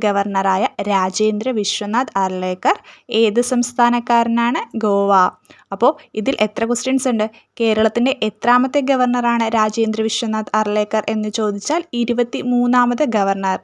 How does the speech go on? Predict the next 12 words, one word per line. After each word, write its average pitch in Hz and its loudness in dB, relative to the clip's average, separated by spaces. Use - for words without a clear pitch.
അപ്പോൾ 277 0
കേരളത്തിൻ്റെ 202 0
ഇരുപത്തിമൂന്നാമത് 320 2
ഗവർണർ 269 0
ആയ 196 2
രാജേന്ദ്ര 320 4
വിശ്വനാഥ് 285 0
അർലേക്കർ 208 0
ഏത് 202 -2
സംസ്ഥാനക്കാരനാണ്? 226 0
ഗോവ. 208 4
പ്രതിപക്ഷ 359 4